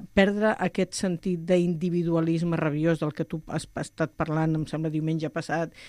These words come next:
i avui crec que també has fet menció, aquest individualisme rabiós, eh, o, o, o, o ho trenques amb un cristianisme que t'obliga a tenir en compte l'altre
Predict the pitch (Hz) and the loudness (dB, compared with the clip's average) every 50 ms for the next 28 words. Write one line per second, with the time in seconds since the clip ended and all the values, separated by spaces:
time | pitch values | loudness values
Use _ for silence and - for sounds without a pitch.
0 | - - - 175 165 156 160 170 165 165 160 - - 180 160 151 - - 165 - | -16 -8 -4 -2 -2 0 2 2 2 2 0 -2 -2 -2 -2 -2 -2 -4 -6 -4
1 | 160 156 156 156 - - 170 170 156 151 156 151 - - 170 165 180 240 - - | -4 -4 -4 -6 -8 -8 -8 -6 -6 -4 -4 -6 -6 -2 -2 0 0 -2 -4 -8
2 | - - - - - 185 175 - - 196 196 190 185 185 175 175 170 165 165 165 | -18 -18 -14 -6 -2 -2 -2 0 0 -2 0 0 0 -2 -2 -2 -2 -2 -2 -2
3 | 160 - 170 156 151 151 139 139 143 156 170 208 262 - - - - - - - | -4 -4 -4 -4 -2 -2 -2 -2 -2 -2 -2 -2 -4 -6 -10 -20 -20 -20 -20 -20
4 | - - - 170 147 143 147 151 180 160 - - - 55 - - - - - 180 | -18 -10 -4 -2 -2 -2 -2 -2 -4 -8 -8 -10 -12 -14 -16 -16 -12 -8 -8 -8
5 | - - 202 - - - - 175 160 156 156 156 160 165 - - 180 170 170 165 | -8 -8 -10 -10 -8 -8 -8 -6 -6 -4 -4 -4 -6 -6 -4 0 0 2 2 0
6 | 151 - 180 175 202 226 214 - 175 151 143 147 160 160 170 175 165 - 180 175 | 0 2 4 4 6 4 2 0 0 -2 -2 0 -2 -2 -2 -2 -2 -4 -4 -4
7 | 156 - - 170 160 165 160 156 165 156 151 143 - 180 160 - - 160 143 147 | -4 -4 -2 -2 0 0 0 0 0 -2 -2 -2 -2 -4 -4 -4 -4 -6 -4 0
8 | 165 190 226 220 170 151 156 - - - 160 - - 156 160 160 156 151 123 - | 0 0 0 0 -2 -4 -8 -10 -10 -10 -8 -6 -4 -2 -2 0 -2 -2 -2 -4
9 | 160 151 147 - 147 147 147 156 165 165 - 160 156 143 | -4 -4 -4 -4 -4 -2 0 0 0 0 -2 -4 -8 -8